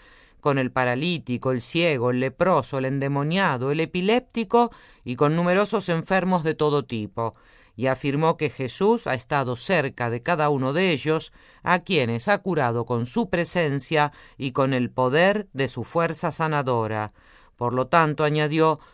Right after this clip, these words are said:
no puede faltar entre las obras de misericordia la de visitar y asistir a las personas enfermas,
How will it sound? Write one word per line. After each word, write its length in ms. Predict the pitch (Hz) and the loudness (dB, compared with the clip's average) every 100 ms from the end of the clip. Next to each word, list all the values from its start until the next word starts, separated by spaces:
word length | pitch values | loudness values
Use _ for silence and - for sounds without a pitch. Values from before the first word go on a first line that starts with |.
| _ | _
no 220 | 160 185 | 0 2
puede 340 | 220 196 123 123 | 4 4 4 0
faltar 500 | 143 131 123 175 131 | -2 -4 0 0 0
entre 280 | 123 127 131 | -2 -2 -4
las 200 | 120 180 | -2 0
obras 300 | 160 127 110 | 0 -2 -4
de 80 | |
misericordia 1000 | 123 120 143 127 131 202 196 190 196 196 190 - - | -4 -4 -4 -6 0 4 4 2 0 0 -4 -18 -8
la 240 | 117 127 | 0 0
de 100 | 123 | 0
visitar 720 | 139 202 - 196 - 123 110 - | -2 -4 -4 -4 0 0 0 -6
y 160 | 147 165 | -2 2
asistir 640 | 196 202 196 - 151 120 | 2 0 -8 -6 -4 -2
a 40 | 117 | -2
las 160 | 117 | -4
personas 580 | - 127 - 180 143 160 | -6 -6 -4 -2 -2 -2
enfermas, 720 | 202 190 202 147 147 151 151 | -4 0 0 2 0 0 -2